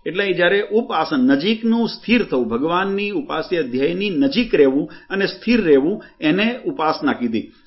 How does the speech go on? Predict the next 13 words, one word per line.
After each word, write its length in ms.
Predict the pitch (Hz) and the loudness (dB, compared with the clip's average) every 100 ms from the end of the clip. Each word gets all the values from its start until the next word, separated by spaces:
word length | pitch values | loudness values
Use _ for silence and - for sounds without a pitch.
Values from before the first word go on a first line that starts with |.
| 135 | 2
હવે 160 | 175 | 4
એનું 400 | 214 175 208 240 | 4 2 0 0
શાસ્ત્રોક્ત 600 | 220 165 165 220 233 233 | 0 -4 -4 2 2 4
રીતે 320 | 226 208 220 | 2 2 2
જે 180 | 190 151 | 2 2
વર્ણન 360 | 175 156 175 160 | 2 2 2 -2
આવે 200 | 147 170 | -2 -2
છે, 140 | - | -2
તો 360 | 123 - _ 180 | -6 -10 _ -4
શાસ્ત્રથી 560 | - 135 - 220 220 | -2 -6 0 0 0
પ-, 240 | 226 208 175 | -4 -8 -4
પદ્ધતિ 420 | 170 160 190 190 | -4 -2 -4 -2
અનુસાર 420 | 151 165 156 131 | -2 -2 -2 -4